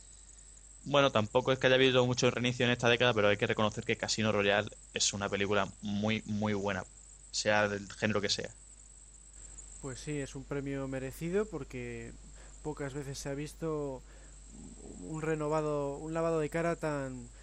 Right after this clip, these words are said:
Speaker 2: tan profundo, ni, no solo en James Bond, sino en el cine en general. Y, y nada, pues un premio más para la colección de,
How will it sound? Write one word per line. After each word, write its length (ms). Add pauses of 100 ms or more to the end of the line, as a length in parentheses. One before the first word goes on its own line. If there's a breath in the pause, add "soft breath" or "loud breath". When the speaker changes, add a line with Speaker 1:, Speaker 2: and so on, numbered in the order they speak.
(160 loud breath)
Speaker 2:
tan 140
profundo, 500
ni, 480 (260)
no 120
solo 160
en 60
James 180
Bond, 120
sino 640
en 140
el 100
cine 220
en 80
general. 440 (640 loud breath)
Y, 460
y 140
nada, 140
pues 180
un 100
premio 260
más 140
para 160
la 120
colección 420
de, 280